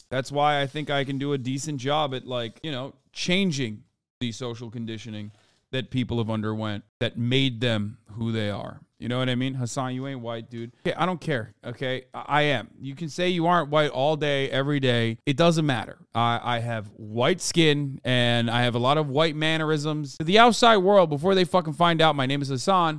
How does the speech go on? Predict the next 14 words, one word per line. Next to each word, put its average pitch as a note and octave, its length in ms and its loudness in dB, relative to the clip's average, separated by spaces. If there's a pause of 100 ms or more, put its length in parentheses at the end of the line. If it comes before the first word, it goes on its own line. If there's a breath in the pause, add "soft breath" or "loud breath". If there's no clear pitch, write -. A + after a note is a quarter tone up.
people G#3+ 180 0
think A3+ 160 4
I'm A3 140 6
white, F#3+ 260 8 (380)
okay? D#3 420 4
I E3+ 120 8
have G3 120 8
a G3+ 40 2
lot G#3+ 160 8
of G3+ 80 0
privilege A3 560 4
for D3 180 4
that C#3 180 4
reason. A2+ 380 -2